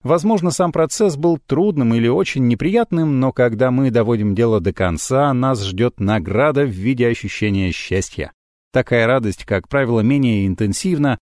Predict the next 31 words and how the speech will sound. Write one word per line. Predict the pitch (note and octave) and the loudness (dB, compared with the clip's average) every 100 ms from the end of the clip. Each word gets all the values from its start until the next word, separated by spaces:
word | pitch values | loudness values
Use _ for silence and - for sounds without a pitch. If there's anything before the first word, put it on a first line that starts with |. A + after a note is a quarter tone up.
| _ | _
не | D3+ F3 | -2 0
похожа | F#3+ C4 G#3 A2+ | 0 2 2 2
на | F#2+ | 0
яркую | A2+ A#2 - G#2+ | 0 0 0 -2
вспышку | G#2 - A#3+ A3 - E3 | -2 -6 -2 -2 0 2
и | D#3 | 4
редко | D3 G3 - C#3 | 2 0 -2 -4
сопровождается | A2 G#2 G2+ F#2+ A2+ A2 B2+ | -4 0 0 2 0 0 -4
смехом, | - G3+ F#3+ D#3+ C3 | -2 -2 0 0 0
однако | A#2 A#2+ A#2 A#2 G#2+ F#2+ _ | 2 2 2 0 0 -2 _
это | C#3 B2+ A#2 | -4 -2 -4
всё | - B2+ | -2 0
равно | A2+ F2 G#2 A2+ | 2 0 0 2
мощное | E2 F2+ - - A2+ - | 2 0 -2 -2 -2 -2
приятное | G2+ E2 F2+ F2+ E2 | -2 -2 -2 -2 -2
переживание. | D2+ D#2+ D#2+ D#2+ C#2+ C2 A#1+ _ _ _ _ - | -2 -4 -4 -4 -6 -8 -12 _ _ _ _ -10
Счастье | - G3+ - G2 C2+ - | 0 0 0 -4 -4 -8
связано | - D#3 C3+ B2+ | -4 -2 0 -2
с | A#2+ | 0
общением | G2+ - - G3 F3 E3 D3+ - | -2 0 0 2 2 0 -4 -6
или | - A#3+ G3+ | 0 4 4
удовлетворением | F3+ C#3 A2+ F#2 F2+ A#2+ E3 C#3+ C#3+ - | 4 2 0 0 0 2 2 2 0 -2
от | B2+ F#2 | -4 -2
достигнутого. | A2 - F#2 D#2+ D2 C#2 B1+ - _ _ _ _ _ _ | -4 -4 -4 -4 -4 -8 -10 -16 _ _ _ _ _ _
Порой | - A3 C4 A#3 | 0 2 2 2
только | - A#3 G3 | 2 2 0
что | F3+ E3 | -2 0
названные | D#3+ F#3 C#3+ D#3 C#3+ C3 | 0 0 0 0 0 0
причины | A#2+ B2 - F3+ F3 C#3 | 0 -2 0 0 0 0
ощущения | B2 B2+ - D#3 C3+ A#2+ | -2 -4 -2 0 2 2
счастья — | A2 - E3+ - - D#2 | 0 0 0 0 -6 -10